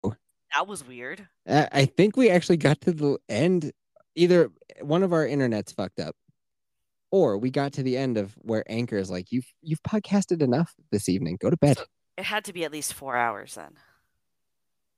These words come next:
Speaker 2: We are at eleven thirty, so yeah, it, we probably would have been around four <laughs> hours.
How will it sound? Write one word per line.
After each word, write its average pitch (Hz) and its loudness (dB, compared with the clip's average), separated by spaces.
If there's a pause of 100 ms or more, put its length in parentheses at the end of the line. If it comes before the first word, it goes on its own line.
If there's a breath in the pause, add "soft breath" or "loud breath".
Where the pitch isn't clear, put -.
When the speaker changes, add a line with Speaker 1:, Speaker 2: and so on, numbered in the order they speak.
(300)
Speaker 2:
We 120 4
are 107 4
at 107 0
eleven 104 4
thirty, 95 4
so 95 -2
yeah, 95 2 (220)
it, 98 -2
we 104 -4
probably 101 0
would 92 4
have 92 0
been 95 2
around 92 0
four 104 4
<laughs> - 0
hours. - -10